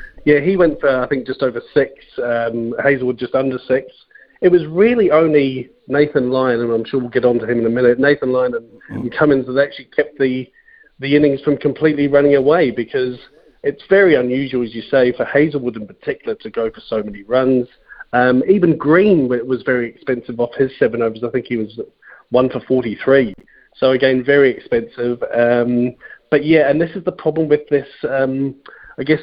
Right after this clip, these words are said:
this England batting lineup. They can take the game away from you pretty quickly if they're allowed to. And yeah, they're, they're not afraid of going after the big names, the big reputations. It, it doesn't matter to them.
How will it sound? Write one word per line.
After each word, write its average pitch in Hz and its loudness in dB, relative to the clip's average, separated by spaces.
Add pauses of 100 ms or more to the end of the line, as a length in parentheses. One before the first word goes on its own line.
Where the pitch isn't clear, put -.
this 151 0
England 147 2 (200)
batting 147 0 (420)
lineup. 156 -2
They 139 -6
can 170 -2
take 165 -6
the 147 -20
game 143 -2
away 123 -2
from 143 -6
you 139 -4
pretty 135 -2
quickly - -4
if 107 -6
they're 127 2
allowed 156 2
to. 117 -4
And 117 -6 (500)
yeah, 139 4
they're, 139 -2
they're 147 0
not 160 4
afraid 147 2
of 127 -6
going 135 2
after 131 -4
the 127 -8
big 123 -6
names, 131 0
the 123 -18
big 131 -6
reputations. 131 -4 (100)
It, 127 -10
it 123 -8
doesn't 127 -2
matter 127 -2
to 117 -14
them. 110 -12